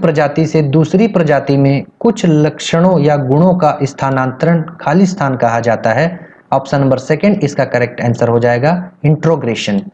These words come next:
अगला क्वेश्चन है, in which breeding program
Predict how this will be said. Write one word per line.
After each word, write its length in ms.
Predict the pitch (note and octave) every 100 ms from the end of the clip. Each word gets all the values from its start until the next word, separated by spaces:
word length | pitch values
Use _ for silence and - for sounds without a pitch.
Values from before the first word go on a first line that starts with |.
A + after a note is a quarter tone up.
| _ -
अगला 240 | E3 A3
क्वेश्चन 420 | A3 E3 - C#3+
है, 160 | B2+ D3 F3+ - - -
in 200 | G3 G3+ F3+
which 180 | B3+ A#3 E3
breeding 400 | F3 D#3 F3 F3 D#3+
program 520 | C#3+ C3+ C#3+ D#3